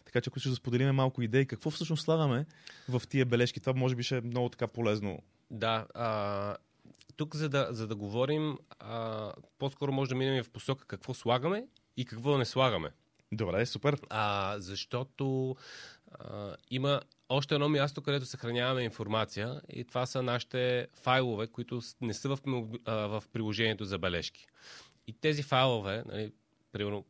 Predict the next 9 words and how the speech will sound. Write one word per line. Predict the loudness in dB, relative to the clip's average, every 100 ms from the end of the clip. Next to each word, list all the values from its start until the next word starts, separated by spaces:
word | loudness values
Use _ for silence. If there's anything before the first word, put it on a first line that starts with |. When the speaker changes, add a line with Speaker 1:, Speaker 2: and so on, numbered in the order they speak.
| _ _
Speaker 2:
за | -12 -4
мен | 0 0 2
най-добрият | 0 0 0 0 2
начин | 0 0 -2
е | -2 -2
да | -4
са | -4 -4
в | -4 -6 -6
облака. | 0 2 2 -2